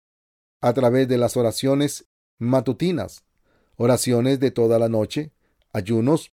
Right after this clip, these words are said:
y las reuniones del avivamiento, pero sus emociones también se queman a lo largo de sus vidas. Ellos son adictos a este proceso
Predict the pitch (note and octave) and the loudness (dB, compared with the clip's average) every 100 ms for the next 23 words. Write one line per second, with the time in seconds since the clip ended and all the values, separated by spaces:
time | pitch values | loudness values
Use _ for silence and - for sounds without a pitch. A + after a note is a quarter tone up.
0 | _ _ _ - C3 C3 A#2+ B2 A#2+ A#2+ | _ _ _ -4 2 4 4 2 2 0
1 | A#2+ C#3+ B2+ B2 A#2 A#2 A2+ A2 G#2+ G2 | 0 0 0 0 0 0 -2 -2 -4 -4
2 | D3 - _ _ _ _ - C3+ C3 C#3+ | -8 -10 _ _ _ _ 2 4 4 0
3 | C#3 C3+ B2 D3+ F3 F3 - E3 F3 F#3+ | 0 0 0 0 0 0 -2 -2 -2 -4
4 | E3 - A2+ G2 F#2+ - _ _ - B2 | -4 -4 -4 -4 -6 -14 _ _ -4 2
5 | B2 B2+ B2+ B2+ B2 A2+ B2+ A#2 C#3+ G#2+ | 4 4 4 2 -2 -2 -4 -2 -2 -4
6 | - _ _ _ _ _ - D3 D3+ C3+ | -10 _ _ _ _ _ 2 6 6 6
7 | F#3+ A3 F3 F3 - G#2 - - A#2 B2 | 2 2 0 -2 -6 -10 -8 -2 0 0
8 | - A#2+ A#2 A#2 B2 B2 B2 A#2 | 0 -4 -2 -4 -4 -2 -4 -6